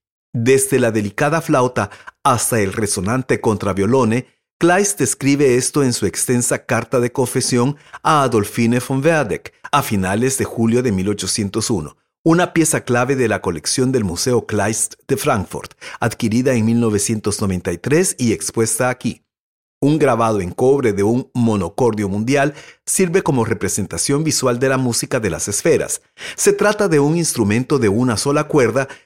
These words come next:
que armoniza todos los planetas y signos del zodíaco, representado aquí en la Cosmi Historia de Roberto de Fluctibus de mil seiscientos diecisiete. El segundo aspecto de esta armonía destrozada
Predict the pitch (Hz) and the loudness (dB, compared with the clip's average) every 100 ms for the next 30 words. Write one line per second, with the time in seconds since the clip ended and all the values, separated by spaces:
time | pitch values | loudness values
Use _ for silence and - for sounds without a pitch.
0 | _ 175 165 156 160 196 - 165 165 156 | _ 0 2 2 0 0 0 0 0 0
1 | 160 165 143 - 151 127 123 143 107 - | 0 0 -2 0 0 0 -2 -2 -2 -2
2 | 107 104 101 110 - 139 120 80 - 80 | -2 -2 -2 -2 0 0 0 -2 -6 -16
3 | _ - - 143 147 147 139 - 147 160 | _ -12 0 0 2 0 0 0 2 2
4 | 139 131 139 151 123 110 92 - 101 117 | 0 0 2 2 0 0 -2 -2 -2 0
5 | 110 - 143 107 104 135 - 107 90 87 | -2 0 0 2 2 0 0 -2 0 -2
6 | 101 101 120 120 - 123 - 113 135 - | -2 -4 -4 -2 -2 -2 -2 -2 0 -2
7 | 117 104 - 104 120 - 98 101 95 104 | -2 -2 0 -2 0 -2 -4 -4 -4 -4
8 | 110 107 - - - - _ _ _ _ | -4 -4 -2 -2 -2 -6 _ _ _ _
9 | _ - 135 117 98 110 123 110 95 - | _ 0 0 2 0 0 0 0 0 -2
10 | - 117 98 104 - 110 92 92 104 104 | -2 0 0 0 0 -2 -2 -2 0 0
11 | 95 82 98 92 151 139 143 | -2 -4 -4 -2 0 2 0